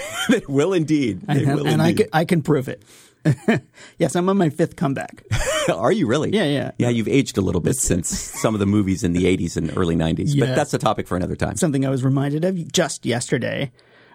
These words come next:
Speaker 2: Uh, yeah, so I'm a, I'm a, I'm a six-time has-been, I think, or <laughs> four-time has-been again. But math was never my thing either. I was told there'd be no math. So,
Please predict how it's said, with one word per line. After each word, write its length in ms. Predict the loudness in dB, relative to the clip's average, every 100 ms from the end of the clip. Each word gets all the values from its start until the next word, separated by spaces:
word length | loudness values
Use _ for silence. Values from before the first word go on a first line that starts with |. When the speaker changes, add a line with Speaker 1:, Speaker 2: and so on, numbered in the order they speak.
| _ -8
Speaker 2:
Uh, 220 | -4 -2 0
yeah, 140 | -2
so 140 | 2 2
I'm 100 | 2
a, 100 | 2
I'm 140 | 2 2
a, 300 | 4 2 -2 _
I'm 140 | -4 -2
a 140 | -2
six-time 500 | -4 -4 0 0 0
has-been, 380 | 0 -4 -6 -6
I 80 | -6
think, 240 | -8 -6
or 40 | -6
<laughs> 460 | -4 -6 -8 -10
four-time 300 | -4 -2 0
has-been 300 | -2 -2 -4 -4
again. 160 | -12 _ -10
But 300 | -8 -8 -2
math 400 | 2 4 2 0
was 140 | -2
never 200 | 0 0
my 180 | -2 -2
thing 200 | -4 -4
either. 220 | -4 -6 -10
I 40 |
was 100 | -10
told 180 | -10 -8
there'd 80 | -8
be 100 | -8
no 100 | -6
math. 200 | -6 -8 -16 -20 -20 -20 -20 -18 -8
So, 180 | -6